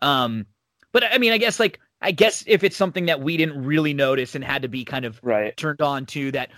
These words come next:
Speaker 1: we'll see if it shows up a lo-, any, a-, any more in the next couple episodes. I thought it was just something definitely worth, uh, worth mentioning. Uh,
Speaker 2: Yeah, it's a
Speaker 1: 'cause
Speaker 2: shame, though. I wonder what we're, we might be missing out on if it
Speaker 1: Yeah.
Speaker 2: adds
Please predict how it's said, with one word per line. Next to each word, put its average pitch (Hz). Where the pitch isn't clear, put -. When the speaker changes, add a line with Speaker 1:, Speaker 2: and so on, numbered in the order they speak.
Speaker 1:
we'll 165
see 185
if 160
it 156
shows 147
up 139
a 131
lo-, 139
any, 139
a-, 135
any 143
more 123
in 143
the 135
next 131
couple 131
episodes. 123
I 135
thought 139
it 131
was 123
just 131
something 117
definitely 123
worth, 117
uh, 104
worth 143
mentioning. 127
Uh, 104
Speaker 2:
Yeah, 202
it's 165
a -
Speaker 1:
'cause -
Speaker 2:
shame, 226
though. 185
I 160
wonder 190
what 156
we're, 156
we 151
might 151
be 143
missing 135
out 120
on 127
if 123
it 117
Speaker 1:
Yeah. 113
Speaker 2:
adds -